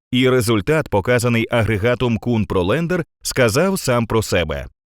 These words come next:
Слід також зазначити, що для тестів обрали ділянки з різними рельєфами, з рівнинним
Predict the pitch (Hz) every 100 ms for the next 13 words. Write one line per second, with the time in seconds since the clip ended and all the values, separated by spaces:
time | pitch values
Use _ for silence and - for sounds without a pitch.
0 | _ - - 156 - 139 147 120 123 110
1 | 156 147 127 113 - 120 98 104 123 127
2 | 120 131 104 113 117 107 107 110 151 143
3 | 147 104 113 131 123 147 156 175 170 113
4 | 90 85 73 - _ 120 123 123 107 175
5 | 202 202